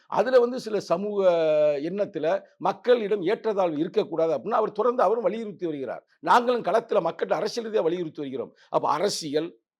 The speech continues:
திரைப்படம், கலை, பண்பாடு, இதுல எல்லாம் மக்கள்கிட்ட கொண்டு போகும்போது ஒரு நல்ல ஒரு நன்மையாக, ஒரு மக்களுக்கான ஒரு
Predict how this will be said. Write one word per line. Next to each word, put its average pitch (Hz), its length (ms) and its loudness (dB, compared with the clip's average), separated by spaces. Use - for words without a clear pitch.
திரைப்படம், 175 560 2
கலை, 170 340 0
பண்பாடு, 175 520 6
இதுல 208 260 4
எல்லாம் 254 220 4
மக்கள்கிட்ட 196 300 0
கொண்டு 175 220 -4
போகும்போது 143 460 -6
ஒரு 180 200 -2
நல்ல 190 220 0
ஒரு 165 140 -2
நன்மையாக, 165 720 -2
ஒரு 156 180 -2
மக்களுக்கான 156 600 -2
ஒரு 151 180 -4